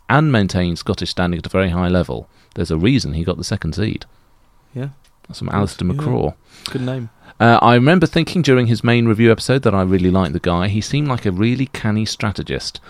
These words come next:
Speaker 1: I thought his careful tactics around the time of the Norman invasion was really wise. I think getting more involved would have been overplaying the Scottish hand.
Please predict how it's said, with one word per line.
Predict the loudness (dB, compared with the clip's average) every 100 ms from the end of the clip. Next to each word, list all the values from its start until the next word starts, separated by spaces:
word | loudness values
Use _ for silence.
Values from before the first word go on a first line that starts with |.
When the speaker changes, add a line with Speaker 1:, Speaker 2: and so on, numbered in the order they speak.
| -12 -4
Speaker 1:
I | 0
thought | 0
his | 0 -2
careful | 0 0 0 0
tactics | 0 -4 -8 -8 -4
around | -2 -2
the |
time | -4 -2 0
of | 0
the | 2
Norman | 2 2 0
invasion | 0 2 0 0 -6
was | -4
really | -2 -2 -2
wise. | -2 -2 -6 -10 -8
I | -8
think | -6 -4
getting | -4 -2
more | 2 4 2
involved | 2 2 0 -2
would |
have | -4 -4
been | -6 -4
overplaying | -4 -4 -6 -4 -4 -6
the |
Scottish | -8 -10 -10 -12
hand. | -12 -12 -10 -10 -12